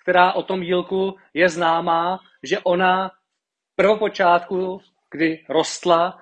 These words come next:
tak nebyla vůbec rozeznatelná od pšenice. Když ty, kdybyste srovnali ty vzrůstající obiloviny vedle sebe, tak vy nepoznáte, co z toho je pšenice a co z toho je ten jílek,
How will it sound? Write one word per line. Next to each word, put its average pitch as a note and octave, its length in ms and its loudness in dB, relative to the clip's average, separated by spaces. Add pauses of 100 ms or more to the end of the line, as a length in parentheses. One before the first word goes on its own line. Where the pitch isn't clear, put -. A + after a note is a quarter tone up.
(140)
tak E3 180 2
nebyla F#3+ 560 4
vůbec F3+ 500 0
rozeznatelná E3+ 1120 2
od E3 160 -4
pšenice. D3 500 -2 (1120)
Když D#3+ 180 -2
ty, F#3 400 6
kdybyste F3+ 360 2
srovnali F#3+ 520 4
ty F3+ 460 2
vzrůstající F3+ 960 0 (440)
obiloviny F3 640 4
vedle E3 260 4
sebe, E3+ 500 2 (420)
tak D3 160 2
vy D#3+ 100 4
nepoznáte, F3+ 840 4
co F3 140 -4
z - 80 -10
toho E3+ 160 2
je E3 100 2
pšenice E3+ 800 0 (320)
a D#3+ 140 2
co F3 220 -2
z - 140 -8
toho D#3 520 2 (240)
je C#3+ 120 4
ten D3+ 200 4
jílek, C#3+ 440 4